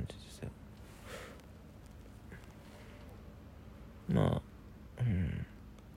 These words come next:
まあ、自分自身もね、あの、いろいろ試行錯誤して、あの、やってはいましたけど、やっぱそのだるさっていうのも来てるんかなって思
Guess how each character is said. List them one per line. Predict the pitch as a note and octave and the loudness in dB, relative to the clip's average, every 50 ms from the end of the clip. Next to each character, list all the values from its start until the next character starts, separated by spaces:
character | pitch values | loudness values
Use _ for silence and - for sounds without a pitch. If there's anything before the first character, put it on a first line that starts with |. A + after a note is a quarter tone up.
| - - - - - - - - - | -12 -12 -12 -12 -12 -12 -12 -2 0
ま | - | 2
あ、 | |
自 | D3+ - - | 4 6 8
分 | - - E2 F#2 | 8 10 10 8
自 | - C#3 - A#2 | 8 6 6 6
身 | G#2 | 6
も | - - | 6 6
ね、 | - - - - - - - - - - - - - - - - - - - - - - - - - - - - - - - - - - - | 4 4 2 0 -2 -6 -12 -14 -14 -12 -12 -12 -12 -12 -12 -12 -12 -12 -12 -12 -12 -12 -12 -12 -12 -12 -12 -12 -12 -12 -12 -12 -10 -6 -2
あ | - A#2+ | 2 4
の、 | G#2+ - - - - - - - | 4 4 4 2 2 0 2 6
い | - | 6
ろ | - - | 8 8
い | - - | 8 8
ろ | - | 6
試 | - - - | 4 0 2
行 | - - | 6 6
錯 | - - - - - - - | 6 6 6 4 4 6 6
誤 | - - | 6 6
し | - - | 4 4
て、 | - - - - - - - - - - - - - - - - - - - - - | 4 4 4 4 2 -2 -8 -10 -10 -10 -10 -10 -10 -10 -10 -10 -10 -10 -8 -2 2
あ | - - - - - | 4 4 6 6 8
の、 | - | 8
や | G#2+ | 6
っ | - | 6
て | - - - | 6 6 6
は | - | 6
い | - | 8
ま | G1+ - - | 8 8 8
し | B2 | 8
た | - - | 6 6
け | - - - | 6 6 6
ど、 | - F2+ | 6 6
や | - - - - - - - - - - - - - - - - - - - - - - - - - - - - - - - - - - - - - - - - - - - - - - - - - - - - - - - - - - - - - - - - - - - - - - - - - | 6 4 2 -2 -6 -8 -10 -10 -10 -10 -10 -10 -10 -10 -10 -10 -10 -10 -10 -10 -10 -10 -10 -10 -10 -10 -10 -10 -10 -10 -12 -12 -12 -12 -12 -12 -12 -10 -10 -8 -8 -8 -8 -8 -8 -8 -6 -6 -6 -6 -6 -8 -6 -6 -6 -6 -6 -8 -8 -8 -6 -6 -6 -4 -4 -4 -4 -4 -4 -6 0 2 6
っ | E3+ | 8
ぱ | - - | 10 10
そ | - - A2 | 10 10 10
の | G2+ - | 10 12
だ | - A2 | 12 12
る | A#2+ C3+ | 12 12
さ | D3+ - D3+ | 12 12 10
っ | - | 10
て | - - - | 10 10 8
い | |
う | - | 8
の | - | 8
も | - | 6
来 | - - - | 6 2 4
て | - - C3+ | 6 8 10
る | C3+ | 10
ん | C3 B2 - | 10 8 8
か | - G#1+ | 6 6
な | A#1 F2+ | 8 8
っ | G2 | 6
て | - - - - | 6 4 0 0
思 | - | 0